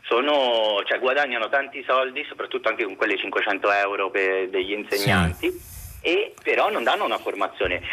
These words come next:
Speaker 1: perché soprattutto anche nella selezione io volevo far notare che non c'è una selezione che guardi se l'insegnante è capace di lavorare in gruppo, perché le conoscenze sì, ma la capacità di
Speaker 2: Certo.
Speaker 1: trasmetterle chi ce l'ha?
Speaker 2: Ma questi
Speaker 1: E
Speaker 2: altri,
Speaker 1: soprattutto
Speaker 2: queste altre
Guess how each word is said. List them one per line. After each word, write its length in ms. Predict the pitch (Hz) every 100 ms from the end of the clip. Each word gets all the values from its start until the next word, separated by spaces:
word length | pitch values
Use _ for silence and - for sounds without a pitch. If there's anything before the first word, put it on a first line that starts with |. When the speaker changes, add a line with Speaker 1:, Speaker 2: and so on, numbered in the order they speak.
| -
Speaker 1:
perché 260 | - 156
soprattutto 600 | - 165 160 156 - -
anche 200 | 120 143
nella 300 | 131 127 123 -
selezione 580 | 120 113 - 120 95 98
io 100 | 107
volevo 480 | 98 101 101 95 -
far 240 | 117 110
notare 460 | 117 110 98 90 92
che 100 | 131
non 140 | 117
c'è 160 | - 160
una 180 | 107 104
selezione 680 | 113 101 - 127 117 113 - - -
che 140 | -
guardi 560 | - 113 127 127 120 113
se 100 | 127
l'insegnante 920 | 120 107 113 139 - 113 123 127 123
è 40 | -
capace 400 | 113 131 120 120
di 120 | 113
lavorare 480 | 113 110 110 117 110
in 100 | 107
gruppo, 380 | 117 104 -
perché 260 | 101 110 120
le 80 | 113
conoscenze 560 | 120 123 - 165 - -
sì, 80 | 120
ma 120 | 107
la 100 | 107
capacità 460 | 123 120 117 - 156
di 120 | 123
Speaker 2:
Certo. 260 | 117 -
Speaker 1:
trasmetterle 680 | 78 131 90 - - 110 127 - _ _
chi 160 | - 185
ce 180 | - 117
l'ha? 220 | 123 147 - -
Speaker 2:
Ma 160 | 123
questi 260 | 127 143 -
Speaker 1:
E 40 |
Speaker 2:
altri, 360 | 180 175 185 175
Speaker 1:
soprattutto 220 | 175 165 156
Speaker 2:
queste 200 | 151 165
altre 480 | 170 175 165 156